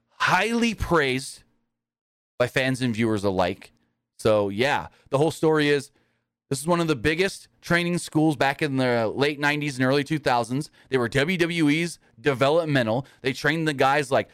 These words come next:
Batista, Brock Lesnar, Shelton Benjamin, Batista, or I said Batista, Randy Orton, and so many others. And ever since W W E dropped them and started their own stuff and worked with F C W and, and N X T and all that, they've struggled, and they're still struggling.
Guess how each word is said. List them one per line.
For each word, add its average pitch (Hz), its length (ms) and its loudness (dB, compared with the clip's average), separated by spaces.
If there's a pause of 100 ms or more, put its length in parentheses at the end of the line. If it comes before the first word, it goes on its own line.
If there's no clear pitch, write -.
(100)
Batista, 131 420 -6
Brock 123 220 0
Lesnar, 139 280 -2
Shelton 110 260 -2
Benjamin, 131 440 -2
Batista, 95 580 -6
or 110 220 2
I 113 60 2
said 139 160 -2
Batista, 98 260 -10
Randy 156 320 0
Orton, 156 320 0 (280)
and - 80 -16
so 165 220 0
many 185 240 2
others. 110 320 -2 (880)
And 127 340 2
ever 131 180 0
since 160 280 -6
W 151 180 0
W 147 260 0
E 156 60 2
dropped 143 360 0
them 120 220 0
and 90 240 -6
started 127 380 0
their 135 140 4
own 160 140 0
stuff 117 320 0
and 95 80 -4
worked 117 160 0
with 110 80 0
F 139 120 2
C 113 120 -10
W 139 360 0
and, 101 280 -2
and 92 180 0
N 120 120 0
X 120 140 -4
T 202 120 0
and 180 80 2
all 120 100 4
that, 107 260 0 (600)
they've 98 100 -6
struggled, 175 440 0 (640)
and 110 60 -6
they're 104 60 -4
still 170 240 0
struggling. 85 480 -4